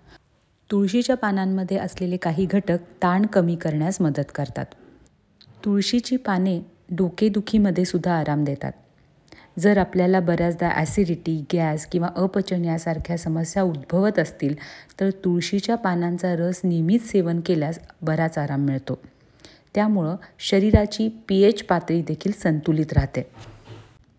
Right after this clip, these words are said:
तुळस आपल्या शरीराला डिटॉक्स करते. तुम्ही जर सकाळी एक्सरसाइजनंतर स्मूदी घेत असाल तर त्यामध्ये तुम्ही तुळशीची पाने घालायला हरकत नाही. मुखदुर्गंधीचा त्रासही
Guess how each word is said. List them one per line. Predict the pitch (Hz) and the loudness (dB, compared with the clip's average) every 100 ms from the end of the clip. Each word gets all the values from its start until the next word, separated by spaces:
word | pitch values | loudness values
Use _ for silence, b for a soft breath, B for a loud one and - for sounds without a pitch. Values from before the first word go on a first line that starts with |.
| _ _ _ - | _ _ _ 2
तुळस | 214 240 233 | 4 4 2
आपल्या | 214 208 208 202 202 - | -4 -2 -2 0 -2 -4
शरीराला | - 190 196 185 175 190 | -2 0 2 2 0 0
डिटॉक्स | 180 160 170 160 - | -2 -2 -2 -2 -4
करते. | - 139 - 127 - _ _ _ _ _ _ _ _ - | -4 -6 -6 -10 -10 _ _ _ _ _ _ _ _ -8
तुम्ही | 208 214 208 190 - 170 | -2 0 -2 -4 -8 -4
जर | 185 | -4
सकाळी | 185 180 170 175 185 | -2 -6 -4 -4 -2
एक्सरसाइजनंतर | 185 - 214 202 220 208 208 185 185 196 | -6 -4 -4 0 0 2 2 0 0 0
स्मूदी | - 185 180 160 214 | 0 2 2 4 4
घेत | 196 190 | 4 2
असाल | 170 - 156 156 | -2 -2 -4 -2
तर | 170 170 | -4 -2
त्यामध्ये | 165 175 180 190 196 - 185 | -2 0 2 2 0 -2 -4
तुम्ही | 165 170 165 | 0 -2 -2
तुळशीची | 180 170 - 190 220 | -2 -2 -2 -2 -2
पाने | 220 160 160 | -2 -2 0
घालायला | 160 156 151 175 | -2 -2 -2 -2
हरकत | 160 139 - 131 147 | -2 -2 -4 -4 -4
नाही. | 131 - B B B B - _ _ 202 | -4 -8 B B B B -20 _ _ -2
मुखदुर्गंधीचा | 196 190 247 220 208 185 190 190 196 190 208 | -2 0 0 2 2 2 2 2 0 -2 -2
त्रासही | 185 170 180 - 165 | 2 2 2 0 -2